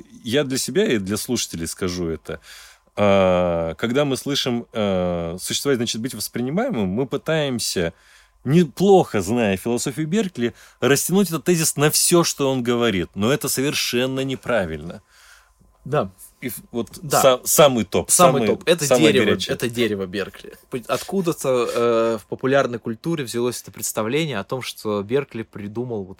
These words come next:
Speaker 2: эту, э, парад-, вот этот парадокс, вот эту загадку. Э, если в лесу упадет дерево,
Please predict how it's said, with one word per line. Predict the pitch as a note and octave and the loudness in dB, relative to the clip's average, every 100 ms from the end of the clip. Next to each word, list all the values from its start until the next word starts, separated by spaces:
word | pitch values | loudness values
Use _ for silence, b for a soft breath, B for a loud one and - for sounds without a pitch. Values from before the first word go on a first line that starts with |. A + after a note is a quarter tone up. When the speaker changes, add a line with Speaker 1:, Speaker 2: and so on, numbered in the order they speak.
| _ | _
Speaker 2:
эту, | F#2+ F#2 B B B - | -12 -12 B B B -12
э, | - G2 F#2+ F#2 _ - | -4 -2 -2 -6 _ -4
парад-, | A2+ A#2 | -2 -2
вот | C#3+ | 2
этот | D#3 C#3 | 2 4
парадокс, | D#3 D3+ D#3+ C3+ G2 - | 6 6 6 4 2 -6
вот | A2 | -8
эту | A2 | -8
загадку. | A2+ C#3+ D3 B2 - - G2 B B - | -2 0 2 2 0 -6 -8 B B -6
Э, | G#2+ G2+ G2+ G#2 | -2 0 0 0
если | C#3 D#3 D3 B2+ B2 | 0 0 0 0 -2
в | A#2 | -4
лесу | C3+ B2+ - F3 D3+ | -4 -4 -2 -2 -2
упадет | B2+ B2+ A#2 B2+ A#2 A#2 | -2 -2 0 0 -4 -4
дерево, | D#3 F#3+ E3+ C3+ C3+ A#2+ | 0 2 0 -2 -2 -4